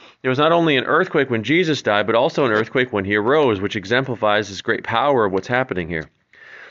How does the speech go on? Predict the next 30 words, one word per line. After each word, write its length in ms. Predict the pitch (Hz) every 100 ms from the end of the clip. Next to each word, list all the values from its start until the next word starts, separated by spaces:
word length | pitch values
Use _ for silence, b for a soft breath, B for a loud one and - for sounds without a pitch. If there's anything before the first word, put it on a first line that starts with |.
| -
This 200 | 147 175
particular 400 | 156 180 165 147
earthquake 500 | 143 160 - 127 120
was 220 | 120 143
in 100 | 151
conjunction 500 | 147 123 117 120 131
with 120 | 117
the 140 | 110 -
angels 380 | 123 143 120
coming 300 | - 117 131
from 160 | 160 160
heaven 260 | 123 101 110
and 200 | 95 95
rolling 280 | 107 131 143
the 60 |
stone 320 | 127 - 127
away 260 | 135 95 95
from 160 | 104 107
the 100 | 87
entrance 340 | 110 113 113
to 120 | -
the 80 | 87
tomb. 440 | - 180 165 90 71 _ _ _ _ _ _ _ _ - -
And 80 |
the 100 | 131
angel's 220 | 151 180 170
appearance 420 | - 156 160 131
was 160 | 123
like 220 | 117 107 -
lightning, 480 | 127 123 104 101